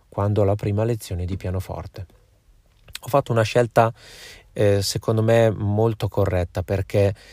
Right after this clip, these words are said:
eh, dato che sono un libero professionista e mi capita di suonare, ma soprattutto di provare durante il weekend, di preparare tante lezioni per tutti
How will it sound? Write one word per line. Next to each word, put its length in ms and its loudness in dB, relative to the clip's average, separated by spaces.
eh, 400 -4
dato 300 -2
che 300 -4
sono 280 -4
un 80 -2
libero 300 -2
professionista 920 -4
e 200 -2
mi 180 -4
capita 580 -4
di 200 -10
suonare, 760 -2
ma 140 -6
soprattutto 540 -6
di 120 -6
provare 520 0
durante 360 -4
il 60 -6
weekend, 600 -2
di 100 -14
preparare 540 0
tante 360 -2
lezioni 680 -2
per 300 -6
tutti 560 -8